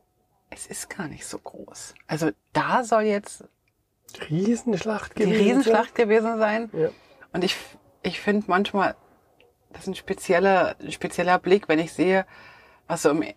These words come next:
Speaker 1: Ersten und Zweiten Weltkrieg an Massen Menschen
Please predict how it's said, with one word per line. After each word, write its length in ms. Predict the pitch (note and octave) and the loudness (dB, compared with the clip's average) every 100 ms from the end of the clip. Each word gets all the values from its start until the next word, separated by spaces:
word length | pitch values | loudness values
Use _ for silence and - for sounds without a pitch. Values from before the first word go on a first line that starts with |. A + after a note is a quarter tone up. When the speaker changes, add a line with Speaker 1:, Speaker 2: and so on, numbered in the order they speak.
| - | -12
Speaker 1:
Ersten 380 | - E3+ - | -4 -4 0
und 80 | F#3+ | -4
Zweiten 320 | - E3 E3+ E3 | 0 0 0 2
Weltkrieg 460 | D#3+ F3+ - G3+ | 2 2 -4 -2
an 160 | E3 F3 | -2 0
Massen 580 | D#3 F3 G#3+ A3 G#3+ G#3 _ _ _ _ _ _ _ _ _ _ _ _ _ _ _ | 0 2 4 6 4 0 _ _ _ _ _ _ _ _ _ _ _ _ _ _ _
Menschen 600 | - E3+ F#3+ - G3+ F#3 | -6 0 0 2 2 2